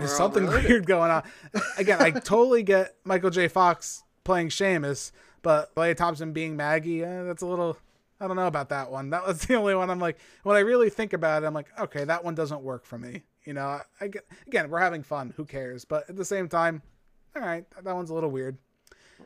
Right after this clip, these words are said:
Speaker 2: We're
Speaker 1: But
Speaker 2: all related somehow, okay?
Speaker 1: Yeah, they're related.
Speaker 2: <laughs>
Speaker 1: They're down the gene pool, I guess. Something, something got crossed kinda weird. Last thing we, we gotta really mention as far as actors, uh, well, two actors I guess we should really talk about. Christopher Lloyd.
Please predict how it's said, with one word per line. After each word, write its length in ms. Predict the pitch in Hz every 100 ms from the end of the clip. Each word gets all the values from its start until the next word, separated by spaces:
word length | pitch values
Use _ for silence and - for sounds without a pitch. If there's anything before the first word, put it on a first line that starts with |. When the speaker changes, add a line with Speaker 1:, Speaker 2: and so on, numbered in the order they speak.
| _ _ 147
Speaker 2:
We're 60 |
Speaker 1:
But 120 | 165 147
Speaker 2:
all 40 |
related 460 | 143 139 139 147 147
somehow, 440 | 147 139 113 107
okay? 280 | - - 123 160 _ 120
Speaker 1:
Yeah, 280 | 127 127 127
they're 120 | 147
related. 520 | 156 151 165 151 127
Speaker 2:
<laughs> 40 | -
Speaker 1:
They're 160 | 143
down 260 | 139 160 170
the 60 | 147
gene 280 | 143 196
pool, 220 | 180 139 135
I 80 |
guess. 160 | 143 143
Something, 340 | - 226 254 -
something 260 | 285 247
got 220 | 165 160 -
crossed 340 | 170 170 -
kinda 160 | 165 139
weird. 400 | 151 143 131 - _ _ _ _ _ - -
Last 360 | 196 233 214 185
thing 340 | 165 156 156 _ -
we, 160 | 165
we 120 | 156 156
gotta 200 | 160 147
really 220 | 151 151
mention 300 | 143 135 143
as 80 | -
far 160 | 156
as 100 | 139
actors, 460 | 131 131 - 135 127
uh, 140 | 127 -
well, 180 | 165 143 _ -
two 220 | 233 190 -
actors 340 | 139 127 131 120
I 60 |
guess 180 | 123 120
we 80 | 123
should 160 | - 127
really 160 | 123
talk 240 | 120 127 127
about. 300 | 131 131 - _ _ _
Christopher 340 | 254 247 233
Lloyd. 480 | 185 165 160 175 214